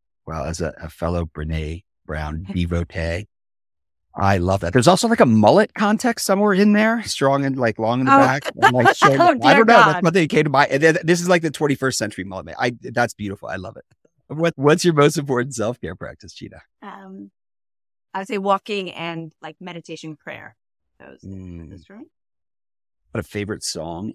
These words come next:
Speaker 1: and or music genre?
Speaker 2: I feel like this will just reveal my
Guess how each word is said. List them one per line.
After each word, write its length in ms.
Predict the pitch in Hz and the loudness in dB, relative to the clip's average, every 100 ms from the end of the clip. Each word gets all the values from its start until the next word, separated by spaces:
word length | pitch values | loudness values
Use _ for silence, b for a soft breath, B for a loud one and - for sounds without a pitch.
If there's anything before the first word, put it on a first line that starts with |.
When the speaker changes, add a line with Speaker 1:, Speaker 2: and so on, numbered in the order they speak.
| 87 | -14
Speaker 1:
and 280 | 82 87 - | -14 -14 -16
or 260 | 78 80 76 | -18 -18 -18
music 440 | 78 82 52 50 | -18 -16 -16 -18
genre? 480 | - - - - - | -20 -20 -20 -20 -20
Speaker 2:
I 1700 | _ _ _ _ _ _ _ _ _ _ _ _ _ _ _ _ - | _ _ _ _ _ _ _ _ _ _ _ _ _ _ _ _ -18
feel 80 | 226 | -16
like 100 | 202 | -16
this 140 | 185 | -16
will 80 | 190 | -14
just 340 | 190 190 - | -8 -8 -8
reveal 360 | 185 170 185 175 | -14 -14 -12 -12
my 200 | 165 | -14